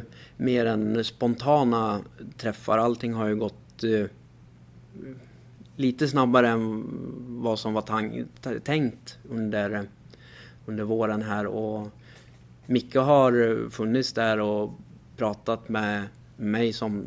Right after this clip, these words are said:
som damlagstränare, så att vi har utbytt tankar, idéer och sånt också. Så att, eh, men inte på, på det planet att vi har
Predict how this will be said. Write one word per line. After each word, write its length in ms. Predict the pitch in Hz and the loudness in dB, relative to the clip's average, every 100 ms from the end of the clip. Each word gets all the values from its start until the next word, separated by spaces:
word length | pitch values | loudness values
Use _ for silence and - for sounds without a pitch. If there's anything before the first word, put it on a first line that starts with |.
| - | -8
som 180 | 110 | -6
damlagstränare, 880 | 107 104 107 104 - 131 117 110 107 | -4 -2 -2 -2 -4 -6 -4 -4 -6
så 100 | 101 | -6
att 200 | 110 - - | -10 -10 -6
vi 120 | 123 | -4
har 360 | 127 123 107 - - - - | 0 0 0 -6 -16 -10 -2
utbytt 540 | 117 - 123 117 - | -2 -2 -4 -4 -4
tankar, 680 | 113 104 107 - 113 110 117 | -2 -2 -4 0 0 0 -4
idéer 720 | 117 117 110 113 110 110 113 - - - - - - - - - - - | -4 -2 -2 0 0 -2 -6 -16 -20 -20 -20 -20 -20 -20 -20 -20 -20 -18
och 120 | - | -14
sånt 240 | - 104 117 | -10 -8 -8
också. 320 | 127 - 110 | -10 -10 -12
Så 120 | 107 | -10
att, 420 | 104 - - - | -12 -14 -20 -10
eh, 120 | 113 104 - - - - - | -8 -8 -14 -20 -20 -20 -10
men 180 | - 123 | 0 4
inte 580 | 131 123 - 147 139 127 - | 4 2 2 8 8 6 4
på, 260 | 127 123 | 4 4
på 140 | 117 123 | 2 -2
det 140 | 117 | -2
planet 400 | 120 117 117 110 | 0 -2 -2 -6
att 180 | 110 - | -10 -4
vi 80 | 110 | -2
har 360 | 110 104 101 | 2 0 -2